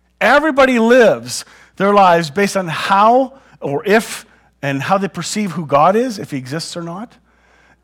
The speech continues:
And they live in how they see themselves, loved or unloved, shameful or free. Everybody lives their lives in response, and it can go like this, like crazy. Everyone does. So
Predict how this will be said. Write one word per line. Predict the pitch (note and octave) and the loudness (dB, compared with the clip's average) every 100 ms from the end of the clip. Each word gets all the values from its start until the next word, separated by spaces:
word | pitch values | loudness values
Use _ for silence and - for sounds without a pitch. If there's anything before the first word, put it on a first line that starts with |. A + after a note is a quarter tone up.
| - | -2
And | E3 A3 D4+ | 0 2 2
they | B3 | 2
live | G#3+ A3+ A3+ | 4 4 2
in | G#3 F#3 - | -2 -8 -6
how | - A3 | 0 2
they | G#3 | 2
see | G#3 - | -2 -4
themselves, | A3 G3+ - A#3+ A#3 D3 A#2 B2+ | -4 -6 -4 0 0 0 -6 -6
loved | C#3+ E3 G3+ A3+ F#3+ - _ - | 0 4 2 0 -8 -20 _ -6
or | G3 | 0
unloved, | A#3 B3+ F#3 B2+ F#2 - _ _ | 2 0 -2 -4 -6 -14 _ _
shameful | - - D#3+ F#3 D#3+ G#3 A#3 A3+ - - - | -12 -6 -6 -6 -4 -2 -2 -6 -16 -20 -8
or | F#3 | -6
free. | F#3 - A3+ A3+ C#3 - _ _ _ _ - | -6 -6 -4 -2 -4 -8 _ _ _ _ 0
Everybody | E3+ G#3+ D4 D4 A#3+ E3+ D#3+ G3+ | 2 4 2 2 2 4 2 2
lives | A3+ G#3 A#3+ C4 G#3 | 2 4 4 4 0
their | B3 B3 | 0 2
lives | B3 A#3+ G3+ G3 | 2 2 0 -2
in | G#3 | -6
response, | G3+ - A#3 G#3+ | -6 -6 -6 -4
and | E3 | -6
it | E3+ | -10
can | E3+ | -10
go | E3+ | -8
like | F#3 E3 | -6 -6
this, | F#3+ C#3+ - - | -8 -8 -12 -14
like | D3 - _ _ | -16 -18 _ _
crazy. | - D#3+ A#2+ A2 - _ _ _ _ _ _ _ _ _ _ _ _ _ _ _ _ _ _ _ _ _ _ _ | -14 -12 -12 -16 -20 _ _ _ _ _ _ _ _ _ _ _ _ _ _ _ _ _ _ _ _ _ _ _
Everyone | F#3 F3 C#3 G2+ | -12 -12 -12 -14
does. | F#2 F#2 | -14 -14
So | - G3+ F3 F#3+ F3+ | -6 -4 -2 -6 -12